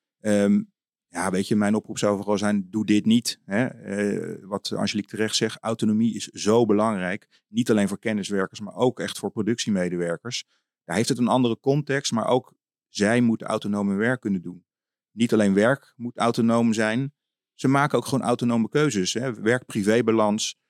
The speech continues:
ehm, de noodzaak om, ehm, een sabbatical te kunnen nemen, om aan zorgverlof te kunnen doen. Al dat soort, eh,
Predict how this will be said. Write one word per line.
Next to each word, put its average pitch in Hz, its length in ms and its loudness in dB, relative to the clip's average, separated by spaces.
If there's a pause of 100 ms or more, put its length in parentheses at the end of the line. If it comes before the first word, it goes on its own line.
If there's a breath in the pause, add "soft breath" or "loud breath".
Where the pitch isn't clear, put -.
(180)
ehm, 98 640 2 (240)
de 101 100 -10
noodzaak 110 640 2
om, 101 400 0
ehm, 98 500 -2 (380)
een 107 100 -2
sabbatical 117 560 -2
te - 80 -10
kunnen 104 240 0
nemen, 101 300 -2
om 110 120 -2
aan 104 80 0
zorgverlof 120 600 2
te - 80 -16
kunnen 101 260 -2
doen. 95 300 -2 (360)
Al 131 140 0
dat 139 140 2
soort, 120 320 0
eh, 110 280 2